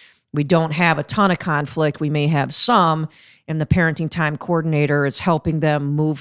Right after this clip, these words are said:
through aspects of co-parenting together. And if you're not able to co-parent, then we're into a parallel parenting process, and maybe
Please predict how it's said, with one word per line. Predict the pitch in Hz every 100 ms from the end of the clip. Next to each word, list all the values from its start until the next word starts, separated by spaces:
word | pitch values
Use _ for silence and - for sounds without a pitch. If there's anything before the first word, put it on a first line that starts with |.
| -
through | 151 156 147
aspects | 147 143 - - 143 -
of | 143
co-parenting | - 151 - 160 147 143 143
together. | 143 180 175 156 139
And | 139
if | -
you're | 156
not | 160 170
able | 160
to | 143
co-parent, | - 160 143 - 190 180 147 - - - - _
then | 165 170
we're | 165 160
into | 156 - 160 151 143
a |
parallel | - - 175 156 156 160 151
parenting | - 156 143 131 143 139
process, | - 165 160 - 147 139 -
and | 143
maybe | 165 160 156 147